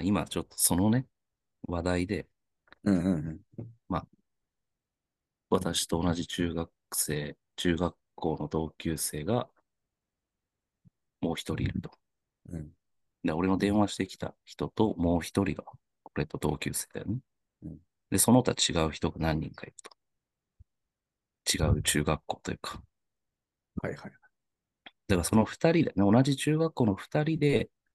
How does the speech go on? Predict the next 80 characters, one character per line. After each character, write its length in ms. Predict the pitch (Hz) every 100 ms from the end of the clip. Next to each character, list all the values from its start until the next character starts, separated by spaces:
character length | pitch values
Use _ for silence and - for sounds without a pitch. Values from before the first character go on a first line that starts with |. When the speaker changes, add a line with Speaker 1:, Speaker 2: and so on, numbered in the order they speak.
| _ _ _ _ _
Speaker 1:
そ 140 | - 87
の 140 | 80 -
京 240 | 170 170
都、 200 | - -
大 220 | - 98
阪 500 | 104 - - 95 90
は 160 | 90 85
確 280 | - - -
定 160 | 87
し 80 | 87
て 80 | -
る 100 | 87
ん 40 |
だ 100 | 85
け 140 | - -
ど、 280 | 92 90 - _ _ _
Speaker 2:
う 80 | 98
ん。 20 |
Speaker 1:
奈 240 | 113 170 135
良 40 |
に 200 | 80 -
行 100 | -
っ 20 | _
た 120 | 120
か 120 | 113 -
行 100 | -
っ 20 |
て 160 | - 92
な 140 | 104
い 80 | 95
か 140 | -
っ 60 | -
て 80 | -
い 20 | -
う 20 |
と 120 | -
こ 100 | -
ろ 120 | 95
で、 280 | 90 95 87 _ _ _ _ _ _ _ _ _ -
Speaker 2:
な 180 | 95
る 80 | 85
ほ 120 | -
ど 0 |
ね。 60 | 101
Speaker 1:
今 100 | 92
ち 80 | 98
ょ 40 |
っ 60 | 76
と 200 | - - - _ -
喧 280 | - 113 123
嘩 160 | 120
に 100 | 113
な 100 | 107
っ 60 | 107
て 140 | -
る。 80 | - - _ _ _ -
Speaker 2:
喧 320 | - 139 131 -
嘩。 140 | - 101 - - - - - _ _ _ - _ - - - - _ _ _ -
あ 20 |
ん 40 | 175
ま 60 |
聞 180 | 185 -
か 140 | - 110
な 140 | 101
い 60 | 90
ワ 140 | 87
ー 40 |
ド 80 | 104
だ 60 | 110
ね、 20 |
Speaker 1:
ま 80 | 123
あ、 20 |
論 100 | 120
争 420 | 113 - 107 101
に 80 | 98
な 100 | 92
っ 40 | 87
て 120 | -
る 80 |
ね。 80 | 82